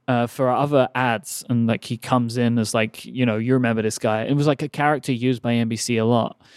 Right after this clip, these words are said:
And then, uh, Ted Lasso, the character,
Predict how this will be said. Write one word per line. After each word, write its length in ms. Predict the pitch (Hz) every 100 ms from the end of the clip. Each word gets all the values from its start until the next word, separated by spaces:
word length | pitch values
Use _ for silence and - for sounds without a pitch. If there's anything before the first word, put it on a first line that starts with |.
| - - - _ -
And 260 | 139 135
then, 520 | 131 151 147 147 143 -
uh, 400 | 135 131 120 110 101 208 -
Ted 280 | - 156 156
Lasso, 1000 | 139 170 - 147 135 131 127 131 - - _ _ _ -
the 200 | 131 170 _ _ _ _ -
character, 1120 | - 190 220 156 - - - 110 117 127 127